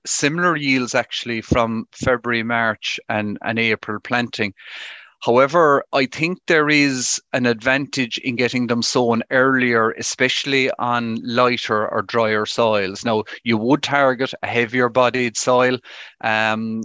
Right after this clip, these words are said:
and, uh, going back to where we started a while ago in terms of, you know, that drought stress, you might be able to alleviate a bit of that on,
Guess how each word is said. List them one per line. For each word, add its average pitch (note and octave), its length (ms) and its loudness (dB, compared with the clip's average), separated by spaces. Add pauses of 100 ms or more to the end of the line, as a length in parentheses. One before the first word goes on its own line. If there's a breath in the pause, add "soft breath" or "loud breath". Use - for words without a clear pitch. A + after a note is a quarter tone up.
(100)
and, A2 140 -4
uh, G#2+ 240 -4
going G#2+ 160 -2
back A#2 180 0
to - 80 -12
where A2 160 0
we G#2+ 80 -6
started A2 400 0
a A2 80 0
while A#2 220 2
ago B2+ 260 2
in A2 180 -4
terms A2 380 -4
of, G#2+ 280 0
you B2+ 120 0
know, A2 160 0
that G#2+ 220 -2
drought A2+ 340 0
stress, - 400 -2
you A2+ 60 -6
might A2 220 -2
be A#2 100 0
able G#2+ 140 0
to A2 100 -4
alleviate A2 560 0
a A2 60 0
bit G#2+ 180 -4
of G#2 100 -4
that A#2+ 260 2
on, A2+ 240 0